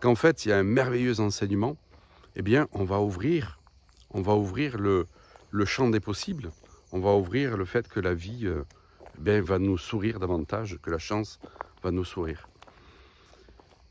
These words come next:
Évitons d'avoir des regrets. Évitons d'avoir des regrets. Combien de personnes j'ai pu recevoir qui me disaient, mais en fait, la chance m'a souri à un moment donné, dans mon couple, dans mes affaires, et cetera, et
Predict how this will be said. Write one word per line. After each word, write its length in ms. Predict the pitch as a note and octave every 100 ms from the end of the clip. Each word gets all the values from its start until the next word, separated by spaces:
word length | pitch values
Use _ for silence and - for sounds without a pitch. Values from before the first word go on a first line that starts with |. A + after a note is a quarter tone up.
| _ _ _ - _ _ - -
Évitons 380 | A#2+ C3 D#3+ D3+
d'avoir 240 | C#3+ C3+
des 80 | C3+
regrets. 420 | C#3+ B2+ E3 F3 G#2 - _ _ _ - -
Évitons 340 | G#2 G#2 B2+
d'avoir 240 | B2 A2+ A2
des 80 | A2
regrets. 400 | A#2 A2 C#3+ B2
Combien 300 | C#3 C3+ C#3
de 100 | A#2+
personnes 420 | C3 A2+ D3 C3
j'ai 120 | G2+
pu 160 | - A2
recevoir 500 | G#2 - A2+ C3 B2
qui 140 | -
me 60 | G#2
disaient, 240 | G2 B2
mais 180 | A#2 G#2
en 100 | G2+
fait, 320 | - B2 - - _ _ _ _ -
la 120 | A#2+
chance 300 | - F#3+ D3+
m'a 120 | C#3+
souri 220 | - C#3
à 20 | C#3
un 40 |
moment 200 | B2 A#2+
donné, 360 | A#2 A2+ D3 - - _ -
dans 120 | G2
mon 160 | A#2 B2
couple, 400 | - G3+ E3 A2+
dans 100 | G#2
mes 200 | G#2 G#2
affaires, 260 | G#2 C3
et 60 | A2+
cetera, 440 | - F#2+ A2+ C#3
et 100 | A2